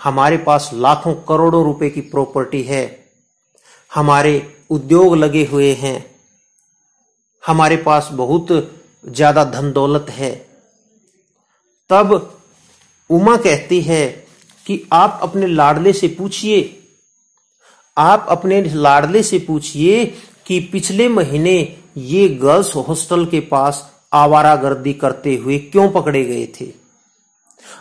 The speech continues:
आप अपने लड़के से पूछिए कि ये, कि ये चपरासी के पैरों में गिरकर,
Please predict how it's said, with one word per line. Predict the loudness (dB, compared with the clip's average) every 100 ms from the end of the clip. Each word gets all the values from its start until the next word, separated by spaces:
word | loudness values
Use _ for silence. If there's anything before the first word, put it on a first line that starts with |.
| _
आप | 2 2 2
अपने | -4 -2 0
लड़के | 0 0 -2
से | -2 -2
पूछिए | -2 -4 -6 -4 0 0 -2 -12 _
कि | -2
ये, | 4 6 4
कि | 0 -12 -8 -6
ये | -4 0 2 4 2 -4 -20 _ _ _ _
चपरासी | -4 0 2 2 0 -4 0
के | 0
पैरों | 0 0 2 4 2
में | 2 -2 0
गिरकर, | 2 2 2 0 0 -6 _